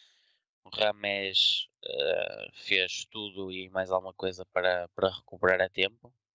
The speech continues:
Segundo o próprio, recuperou a tempo, eh, estava pronto para, para ser convocado, mas, eh, e isto ainda segundo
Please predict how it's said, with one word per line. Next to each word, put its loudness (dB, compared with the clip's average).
Segundo -10
o -16
próprio, 2
recuperou 2
a 4
tempo, -4
eh, -6
estava 0
pronto -2
para, -2
para 2
ser -2
convocado, 0
mas, 2
eh, -4
e 0
isto -12
ainda -18
segundo -8